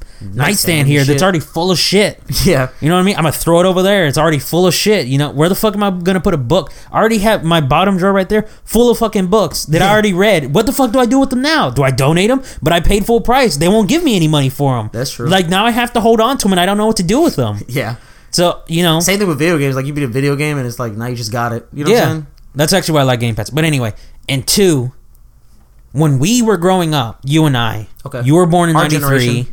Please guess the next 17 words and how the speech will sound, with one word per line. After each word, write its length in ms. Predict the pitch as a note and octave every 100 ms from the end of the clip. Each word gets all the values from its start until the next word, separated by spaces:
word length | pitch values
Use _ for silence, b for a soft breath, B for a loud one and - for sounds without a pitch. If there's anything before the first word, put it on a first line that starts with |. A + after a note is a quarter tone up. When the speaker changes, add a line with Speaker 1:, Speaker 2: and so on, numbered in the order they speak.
| -
Speaker 1:
Yeah. 160 | A2+
Speaker 2:
I 40 | C3
was 120 | D3
born 220 | C3 C#3+
in 80 | C3
ninety-six. 760 | C3 B2 G#2 B2+ B2+ - - - -
I 80 |
don't 100 | D3+
know 260 | D#3 C#3+ B2 - -
how 240 | - D3 D#3
generations 600 | D3 D3+ C#3+ C3+ C#3 A2+
work, 320 | A#2 A#2 - b b
'cause 180 | - D#3+
somehow 460 | - E3 E3 D#3+ D#3
I'm 180 | C#3+ D#3
a 60 |
millennial, 760 | D3+ C#3+ C#3 C#3+ C3 A#2+ A#2